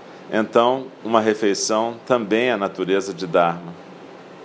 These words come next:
O dharma é um dos três tesouros do budismo: Buda,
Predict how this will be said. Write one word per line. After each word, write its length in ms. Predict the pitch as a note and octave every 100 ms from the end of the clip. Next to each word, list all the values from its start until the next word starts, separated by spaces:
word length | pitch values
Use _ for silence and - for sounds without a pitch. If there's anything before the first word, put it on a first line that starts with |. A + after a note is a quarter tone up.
| - - - - - -
O 80 | B2+
dharma 440 | A#2 C3 D3+ C#3+ B2
é 60 |
um 120 | C3
dos 220 | B2+ A#2+ -
três 360 | C3 D3 D3
tesouros 520 | C3 G#2 G#2+ A#2+ A#2+
do 80 | A#2
budismo: 580 | A#2+ A2+ F#2+ G#2 F#2 E2+ E2+ - - -
Buda, 540 | D#2+ A#2+ C#3 C#3 C#3